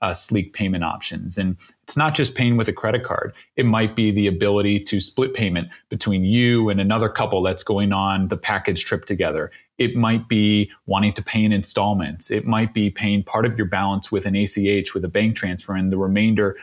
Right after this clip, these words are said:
upon arrival with a credit card. So I think that the way that people pay for these experiences, um, you know, will ultimately,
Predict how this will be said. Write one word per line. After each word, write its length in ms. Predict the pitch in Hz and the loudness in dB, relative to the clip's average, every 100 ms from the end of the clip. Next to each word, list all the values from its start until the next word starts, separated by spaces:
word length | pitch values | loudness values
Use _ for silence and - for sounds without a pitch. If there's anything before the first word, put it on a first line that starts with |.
| - | -14
upon 240 | 95 - 101 | -8 -2 0
arrival 480 | 95 98 104 98 92 | 0 0 0 0 -2
with 140 | 90 | -2
a 40 | |
credit 320 | 87 110 107 92 | -4 -4 -4 -2
card. 340 | 80 - 85 | -4 -6 -2
So 280 | - 98 - - _ 113 | 0 0 -2 -14 _ -2
I 40 | |
think 260 | 107 165 147 | 0 0 0
that 120 | 120 | 0
the 80 | 101 92 104 | 0 0 2
way 200 | 110 117 | 2 2
that 180 | 113 | 0
people 280 | - 110 87 | -2 -4 -4
pay 440 | - - 101 104 127 | -6 -2 0 2 0
for 180 | - | -2
these 220 | 113 113 120 | 0 0 0
experiences, 800 | 120 - 123 131 135 156 165 - - _ | -4 -2 0 0 0 -2 -2 -6 -16 _
um, 480 | 113 104 101 101 104 - | 0 2 2 2 0 0
you 80 | |
know, 100 | 120 107 | 2 2
will 120 | - | 2
ultimately, 840 | 113 135 - 117 95 - 95 95 | 0 0 0 0 -2 -2 0 -2